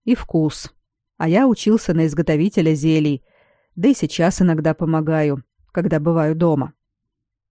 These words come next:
"Отцу?" Вальдерон ехал рядом, глядя прямо вперед. И Лучано снова ответил с удивившей его самого искренностью.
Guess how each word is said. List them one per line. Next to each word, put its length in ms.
"Отцу?" 600
Вальдерон 440
ехал 320
рядом, 640
глядя 400
прямо 340
вперед. 540
И 80
Лучано 420
снова 380
ответил 400
с 120
удивившей 520
его 200
самого 500
искренностью. 800